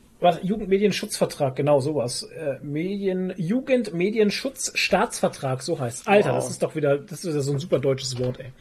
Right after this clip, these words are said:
Speaker 2: Ja.
Speaker 1: Ähm, der soll regeln, dass Jugendliche nicht ohne Probleme an achtzehner plus Inhalte im Internet kommen.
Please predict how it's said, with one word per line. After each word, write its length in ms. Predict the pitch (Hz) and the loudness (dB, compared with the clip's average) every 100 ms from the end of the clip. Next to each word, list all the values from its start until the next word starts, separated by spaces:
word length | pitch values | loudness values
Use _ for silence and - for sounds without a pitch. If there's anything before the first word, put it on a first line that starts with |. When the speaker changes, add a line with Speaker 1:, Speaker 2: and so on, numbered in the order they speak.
| - | -2
Speaker 2:
Ja. 120 | 139 135 - - - - - | -2 -2 -6 -14 -14 -20 -6
Speaker 1:
Ähm, 400 | 156 160 175 175 - - _ - _ _ _ _ _ | 2 4 4 0 -8 -20 _ -20 _ _ _ _ _
der 200 | 160 190 | 6 6
soll 260 | 190 226 220 | 6 6 6
regeln, 960 | 135 139 202 240 254 254 254 247 - 202 _ _ | 4 0 -2 0 6 6 6 -2 -6 -16 _ _
dass 640 | 160 202 208 - - - _ | -2 -2 -6 -8 -10 -12 _
Jugendliche 800 | 143 208 240 220 208 202 208 208 | -8 -6 -6 -6 -6 4 6 6
nicht 640 | 165 180 214 - - - - _ _ - | 4 -2 -4 -10 -14 -16 -16 _ _ -2
ohne 300 | 180 208 226 | 2 4 2
Probleme 960 | 220 - 139 139 151 185 214 220 214 - | 0 -4 -4 0 2 4 2 2 0 -4
an 380 | 170 160 202 196 - _ _ _ _ _ _ _ _ _ - | 0 2 2 0 -8 _ _ _ _ _ _ _ _ _ 0
achtzehner 600 | 165 - - 185 170 160 | 0 0 -2 0 4 4
plus 380 | 160 165 175 - | 4 -2 -2 -2
Inhalte 540 | 170 156 143 151 156 | -4 -2 2 2 4
im 300 | 143 147 160 | 2 2 -4
Internet 380 | 151 156 135 117 | -6 -2 -2 -2
kommen. 220 | - - | -6 -10